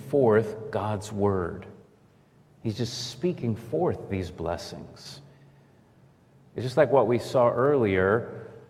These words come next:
uh, when Jacob was a young man. You remember his father Isaac gave him the greater blessing, and he gave a much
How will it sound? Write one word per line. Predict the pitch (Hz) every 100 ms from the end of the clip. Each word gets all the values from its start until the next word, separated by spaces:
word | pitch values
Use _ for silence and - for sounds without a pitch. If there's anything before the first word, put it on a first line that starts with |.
| _
uh, | 92 98
when | - 110 113 107
Jacob | 117 139 - 107 98
was | 107 101 98
a | -
young | 104 107 139
man. | 120 95 90 120 135 - - - - _ _ _ _ _ _ _ _ _ _ _ _ -
You |
remember | 107 113 107
his | 123 135
father | - 110 92 90
Isaac | 90 87 90 98 - - - _ _ _ - -
gave | 110 113
him | 117 147 113 - - - - - _ _
the | 117
greater | 98 117 117 117
blessing, | 92 107 110 - 92 80 -
and | 110
he | 123
gave | 113 123 -
a | 110
much | 107 123 135 -